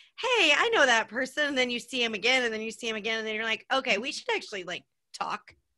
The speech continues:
Speaker 1: at some point
Speaker 2: Yeah.
Speaker 1: in real
Speaker 2: But
Speaker 1: life."
Speaker 2: you're, like, one of those people where you feel like you've always known you,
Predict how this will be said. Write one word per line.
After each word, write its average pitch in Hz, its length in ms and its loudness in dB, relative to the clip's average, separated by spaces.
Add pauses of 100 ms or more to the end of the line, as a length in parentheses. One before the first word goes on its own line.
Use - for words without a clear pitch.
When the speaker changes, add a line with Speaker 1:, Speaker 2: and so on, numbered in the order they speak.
Speaker 1:
at 202 100 -20
some 233 200 -6
point 240 200 -8
Speaker 2:
Yeah. 202 200 6
Speaker 1:
in 185 60 -8
real 196 200 -4
Speaker 2:
But 190 80 -4
Speaker 1:
life." 240 100 6
Speaker 2:
you're, 285 140 6
like, 370 180 6
one 302 80 8
of 269 60 6
those 262 180 4
people 240 380 4
where 220 180 4
you 214 160 0
feel 220 240 0
like 277 160 2
you've 220 140 -2
always 214 260 2
known 196 220 0
you, 165 100 -4